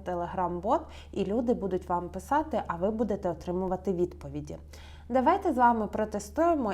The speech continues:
і я напишу на свій бот і перевірю, щоб мені надійшло це в C R M. Але для того, щоб ваші клієнти могли вам почати писати, їм треба натиснути «Старт» для спілкування.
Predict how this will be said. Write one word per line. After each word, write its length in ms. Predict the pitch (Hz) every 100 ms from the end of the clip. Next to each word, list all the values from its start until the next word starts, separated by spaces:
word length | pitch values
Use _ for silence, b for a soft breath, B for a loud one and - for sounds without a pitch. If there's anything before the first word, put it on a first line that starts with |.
| -
і 120 | 208
я 180 | 214 214
напишу 640 | 196 190 190 - - 196 -
на 320 | 190 185 180
свій 600 | - - 185 180 165 156 B B -
бот 320 | 185 180 262 - -
і 60 | 196
перевірю, 600 | 196 185 180 180 240 311
щоб 260 | 302 190
мені 300 | 185 180 240
надійшло 500 | 247 180 170 - 202
це 240 | - 196 190
в 40 |
C 200 | - -
R 220 | 180 175
M. 240 | 160 147 147 - B B B B B -
Але 320 | 262 226 190
для 200 | 214 240
того, 340 | 240 247 208
щоб 200 | 190 196 -
ваші 320 | 208 202 -
клієнти 540 | - 208 208 185 - 196
могли 420 | 208 202 220 190
вам 220 | 175 180
почати 480 | 190 190 196 185 180
писати, 480 | - - 339 403 247
їм 180 | 214
треба 600 | 202 220 208 185 185 180 175 160 - -
натиснути 680 | 202 208 247 - 226 190 190
«Старт» 580 | - - 160 202 - -
для 280 | 190 185 208
спілкування. 840 | - 202 190 190 170 156 151